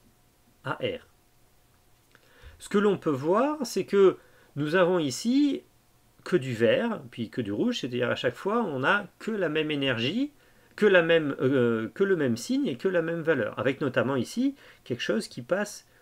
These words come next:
où nous avons ici donc une fonction d'onde qui est non nulle en plein milieu.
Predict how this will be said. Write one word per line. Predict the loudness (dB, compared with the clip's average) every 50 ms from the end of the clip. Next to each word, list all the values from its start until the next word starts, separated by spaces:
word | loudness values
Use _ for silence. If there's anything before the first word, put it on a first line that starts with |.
| _ _ _ _ _ _ _ _ _ _ _ _ _ _ _ _ _ _ _ _ -6
où | -2
nous | -2 0 0 0 0
avons | 0 0 0 0 -2
ici | -2 -4 -6 -8 -6
donc | -4 -2 -2 -2 -4 -6 -12 -20 _ _ -6
une | -4 -2 -4
fonction | -4 -4 -6 -6 -6 -6 -6 -6
d'onde | -4 -2 -2 -4 -4
qui | -6 -6 -4 -4 -2
est |
non | -2 -2 0 0 0 0
nulle | 0 0 -2 -4 -4 -8 _ -14
en | -12 -8
plein | -6 -6 -4
milieu. | -4 -6 -10 -12